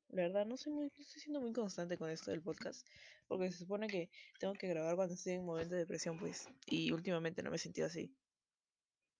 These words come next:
Y si me he sentido así, he hecho la, la, la clásica de,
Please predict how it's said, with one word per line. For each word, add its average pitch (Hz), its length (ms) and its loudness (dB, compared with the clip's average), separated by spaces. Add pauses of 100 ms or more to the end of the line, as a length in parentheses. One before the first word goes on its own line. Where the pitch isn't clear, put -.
(1080)
Y 196 100 -4
si 180 100 0
me 170 80 2
he 175 60 0
sentido 180 260 0
así, 190 160 2
he 208 220 4
hecho 180 200 0
la, 175 580 0
la, 170 440 -4 (1000)
la 208 160 0
clásica 190 360 0
de, 196 440 0